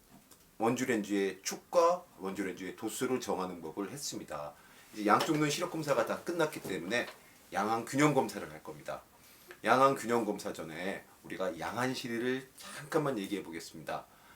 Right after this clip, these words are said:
양안시라는 거는 두 눈으로 물체를 본다는 얘기예요. 그러니까 단안시의 반대말이기도 하고요. 양안시가 그렇게 엄청나게 어려운 얘기는 아닙니다.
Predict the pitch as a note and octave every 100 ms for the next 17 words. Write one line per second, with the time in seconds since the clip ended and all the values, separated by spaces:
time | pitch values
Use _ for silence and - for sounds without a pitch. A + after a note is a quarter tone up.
0 | - - - - G2 A2 D3 D#3 D3+ C3
1 | A#2 G2+ A2+ D3 - - - - - B2+
2 | E3 F3 A#2 G#2 G2+ B2+ F3 F#3 - -
3 | - - A#2 - A#2+ A#2 F#2+ F#2+ A#2+ A#2
4 | G2 E2+ D#2 D2+ E2 F2 - - - -
5 | G#2 - A2+ D3 D3+ D3 D3 D#3 D#3+ -
6 | - - A#2+ D3 C#3+ B2 G#2+ G2 F#2+ F#2+
7 | E2+ A2 C3 - - - E2+ G#2+ A#2+ A#2
8 | - - C3 F#3+ - - - - - -
9 | C3+ G#2 D3 - F#3 E3 G#2 C3 C3 A2+
10 | G#2+ D3+ F#2+ E2+ E2+ A2 D#2+